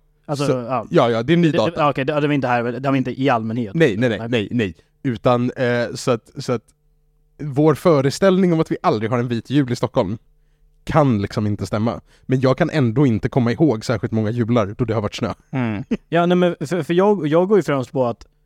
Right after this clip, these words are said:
Speaker 1: det är som, det, en av få sakerna som jag typ faktiskt tänker på k-, kring jul är, var det snö eller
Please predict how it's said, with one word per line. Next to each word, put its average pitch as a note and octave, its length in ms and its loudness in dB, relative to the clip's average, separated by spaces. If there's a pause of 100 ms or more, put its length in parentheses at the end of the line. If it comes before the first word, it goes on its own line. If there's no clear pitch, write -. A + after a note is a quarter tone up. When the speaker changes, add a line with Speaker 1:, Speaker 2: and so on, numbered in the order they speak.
(340)
Speaker 1:
det D3+ 260 2
är D3 40 4
som, C#3+ 360 0
det, C3+ 200 -10
en D#3 120 2
av C#3+ 80 2
få E3+ 340 0
sakerna C#3+ 440 0
som C3+ 140 -2
jag - 180 0
typ - 200 -12
faktiskt - 480 -6
tänker E3+ 420 0
på - 340 -8 (800)
k-, - 80 -8 (380)
kring D3 320 0
jul B2 460 0
är, A#2 220 0
var A2 240 -2
det G#2+ 120 -6
snö D3 300 0
eller G#2+ 140 -8